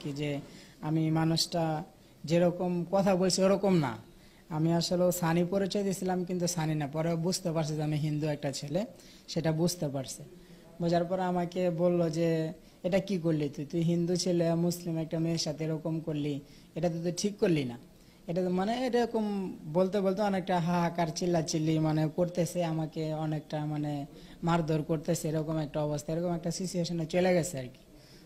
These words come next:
তখন আর আমি কোনো নিরুপায় না ভেবে আমি চিন্তা করলাম, আশেপাশের বহুত মানুষজন আসলে বাসা আলোরও সমস্যা plus আমারও সমস্যা হতে পারে।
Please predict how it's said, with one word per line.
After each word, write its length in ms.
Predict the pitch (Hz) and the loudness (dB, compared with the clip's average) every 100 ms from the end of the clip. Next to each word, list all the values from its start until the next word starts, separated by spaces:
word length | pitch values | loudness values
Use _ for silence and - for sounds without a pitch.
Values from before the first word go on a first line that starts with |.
| - | -4
তখন 340 | 208 190 185 | -4 -2 0
আর 120 | 175 | 0
আমি 220 | 175 170 170 | 2 0 0
কোনো 240 | 175 175 | 0 2
নিরুপায় 440 | 170 175 175 175 | 2 4 2 2
না 160 | 165 165 | 2 2
ভেবে 220 | 160 160 | 2 0
আমি 140 | 170 170 | 0 0
চিন্তা 240 | 196 196 | 0 0
করলাম, 260 | 180 175 175 | 0 2 0
আশেপাশের 420 | 170 165 165 170 | 0 -2 -2 0
বহুত 280 | 165 165 165 | 2 2 2
মানুষজন 540 | 165 160 147 156 156 - - - | 2 2 2 2 0 -2 -14 -12
আসলে 360 | - 165 - 160 | -2 0 2 0
বাসা 320 | 156 160 170 | 2 2 2
আলোরও 240 | 170 175 175 | 2 2 2
সমস্যা 400 | 180 185 190 165 | 0 0 0 0
plus 280 | 160 151 | 0 -2
আমারও 260 | 170 170 156 | 0 2 2
সমস্যা 420 | 151 160 147 151 | 0 -2 -2 -4
হতে 220 | 143 139 139 | -8 -10 -10
পারে। 200 | 135 | -10